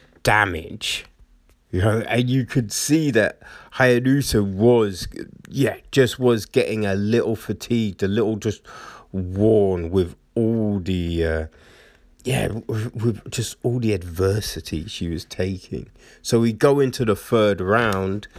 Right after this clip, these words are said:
and Harancha, you know, she's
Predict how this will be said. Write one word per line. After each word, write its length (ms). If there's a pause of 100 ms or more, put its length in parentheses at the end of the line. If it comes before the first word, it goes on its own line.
(360)
and 640
Harancha, 1000
you 140
know, 140
she's 480